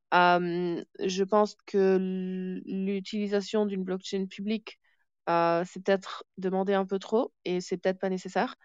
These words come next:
Euh, par contre, on peut construire des systèmes de, de blockchain de consortium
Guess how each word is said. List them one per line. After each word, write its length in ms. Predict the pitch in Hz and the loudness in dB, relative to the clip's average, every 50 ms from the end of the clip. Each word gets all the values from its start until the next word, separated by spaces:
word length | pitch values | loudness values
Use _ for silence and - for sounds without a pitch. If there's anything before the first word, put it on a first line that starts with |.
| _ _ _ _ _ _ _ - | _ _ _ _ _ _ _ 2
Euh, 180 | 180 180 180 180 | 4 6 6 6
par 220 | - - 202 202 | 6 4 2 4
contre, 380 | - - 220 233 233 - - - - | 2 2 2 2 0 -4 -10 -8 -6
on 140 | 202 190 190 | -4 -4 -4
peut 420 | 190 - 214 214 214 214 214 - - _ _ | -2 2 4 6 6 6 6 4 0 _ _
construire 520 | - 202 202 - - - 233 233 233 226 | -6 -6 -6 -6 -8 -4 -2 0 0 -2
des 180 | 202 196 180 175 | -2 -2 -4 -4
systèmes 520 | 190 - - - - - 208 208 208 202 | -4 -8 -14 -8 -2 -2 0 0 0 -2
de, 360 | 190 190 175 175 175 175 170 170 | -4 -2 -2 -2 0 0 -2 -2
de 100 | 175 180 | -4 -4
blockchain 320 | 175 190 190 190 - 214 | -4 -4 -4 -4 -2 -2
de 80 | 202 196 | -2 -4
consortium 760 | 190 - 196 190 - 190 190 - - 214 226 247 233 196 180 | -4 -6 -6 -6 -6 -6 -4 0 2 2 2 2 2 0 -2